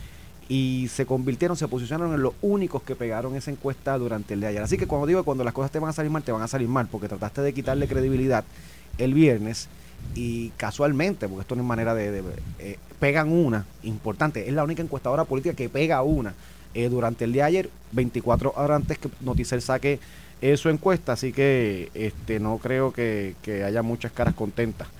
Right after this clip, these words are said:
eh, eh, en, en la campaña de Jennifer González, pues porque salir abajo una, una encuesta nunca es bueno, y Pedro Pierluisi estuvo abajo en una encuesta la pasada del Nuevo Día, cuando todavía no estaban las candidaturas anunciadas.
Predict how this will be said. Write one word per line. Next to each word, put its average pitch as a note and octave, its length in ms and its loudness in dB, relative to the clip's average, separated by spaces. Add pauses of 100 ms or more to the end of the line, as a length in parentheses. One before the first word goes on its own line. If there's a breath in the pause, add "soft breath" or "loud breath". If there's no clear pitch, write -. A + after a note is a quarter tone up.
(520 loud breath)
eh, F#2+ 460 -4
eh, F#2 400 -10
en, G2 420 -6
en G2+ 140 -8
la F#2 100 -6
campaña G2+ 500 -4
de A2+ 140 0
Jennifer A#2 400 -4
González, E3+ 320 -2
pues C#3 160 0
porque C3+ 260 -2 (200)
salir C#3 200 2
abajo D#3 220 4
una, D#3 280 0
una D3 160 0
encuesta D3+ 280 -2
nunca B2 300 -4
es - 100 -8
bueno, A2+ 400 -2
y G2+ 140 -4
Pedro G2+ 260 -2
Pierluisi G2 280 -8
estuvo B2+ 540 0
abajo G#2 300 2
en A#2+ 80 0
una A2+ 120 0
encuesta C#3+ 340 -2
la F#2+ 80 0
pasada G#2+ 340 0
del G2 140 -2
Nuevo G2+ 200 0
Día, C3 220 4 (360 loud breath)
cuando G2 220 -6
todavía F#2 300 -4
no G#2+ 80 -6
estaban A#2 260 2
las A2+ 120 0
candidaturas G#2+ 440 0
anunciadas. B2 360 0